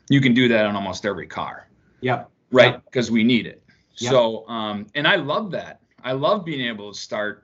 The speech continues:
Speaker 1: a little bit lower and then go out and say, "You know what? I can give you the money. Your car is worth it. Congratulations." That's a good feeling to be able to do that.
Speaker 2: Mm-hmm. Mm-hmm. Yeah, it sounds like it's pay-, I mean, I, even with a slightly higher, uh,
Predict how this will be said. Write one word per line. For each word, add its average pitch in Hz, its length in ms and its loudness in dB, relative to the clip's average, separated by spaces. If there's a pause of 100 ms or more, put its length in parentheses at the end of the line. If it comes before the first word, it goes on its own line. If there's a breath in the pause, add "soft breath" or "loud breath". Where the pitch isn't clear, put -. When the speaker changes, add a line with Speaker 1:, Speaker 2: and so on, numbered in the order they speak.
Speaker 1:
a 110 60 -10
little 117 200 -6
bit 104 220 -8
lower 104 360 -2
and 107 220 -4
then 104 140 -2
go 104 240 -2
out 98 320 -2
and 104 120 -4
say, 101 400 -2
"You 113 100 0
know 123 100 2
what? 131 260 2
I 104 120 -2
can 127 260 -2
give 113 160 -2
you 101 80 -4
the 101 80 -6
money. 101 280 -4
Your 95 160 -6
car 107 320 0
is 92 120 -6
worth 95 300 -8
it. 90 200 -8 (200)
Congratulations." 92 960 -4
That's 101 180 -4
a - 40 -8
good 90 200 -4
feeling 92 320 -6
to 87 80 -8
be 90 100 -6
able 85 220 -6
to 80 60 -10
do 90 160 -6
that. 85 260 -10 (480 soft breath)
Speaker 2:
Mm-hmm. 156 580 2
Mm-hmm. 156 180 -4
Yeah, 160 100 4
it - 100 0
sounds 220 200 4
like 196 160 2
it's 151 120 -6
pay-, 170 200 -6
I 156 80 -4
mean, 160 140 -4
I, - 120 -14 (300)
even 202 460 2
with 190 180 2
a 156 60 -2
slightly 175 480 0
higher, 160 840 0 (480)
uh, 120 640 0